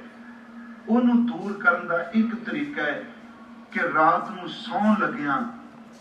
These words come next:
ਸ਼ਬਦ ਪੜ੍ਹ ਕੇ ਸੌਂ। ਮੈਂ ਉਹਦੀ ਵਿਆਖਿਆ ਇਹ ਕੀਤੀ ਸੀ, "ਪਹਿਲੇ ਪੈਰ ਹੈ ਫੁੱਲੜਾ, ਫਲ ਪੀ ਪਛਾ ਰਾਤ।"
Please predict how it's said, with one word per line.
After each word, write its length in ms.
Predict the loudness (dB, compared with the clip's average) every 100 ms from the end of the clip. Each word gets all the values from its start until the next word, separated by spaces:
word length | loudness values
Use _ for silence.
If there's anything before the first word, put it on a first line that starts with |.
| -12
ਸ਼ਬਦ 420 | -4 0 0 0
ਪੜ੍ਹ 220 | 0 0
ਕੇ 160 | -2 -4
ਸੌਂ। 300 | -4 -4 0
ਮੈਂ 140 | 0 2
ਉਹਦੀ 260 | 0 2 2
ਵਿਆਖਿਆ 440 | 4 4 2 -2
ਇਹ 340 | -2 0 0
ਕੀਤੀ 320 | 0 -6 -6 -6
ਸੀ, 220 | -6 -8 -10 -18 -20 -20 -2
"ਪਹਿਲੇ 340 | 4 6 8 6
ਪੈਰ 440 | 4 4 4 4
ਹੈ 60 | 0
ਫੁੱਲੜਾ, 680 | -2 -4 0 2 2 -2 -12 -20 -20 -20 -20 -20 -20 -20 0
ਫਲ 240 | 4 4
ਪੀ 180 | 2 -2
ਪਛਾ 680 | 0 -2 0 6 6 6 -2 -12 -20 -16 -6 4
ਰਾਤ।" 440 | 6 6 2 -8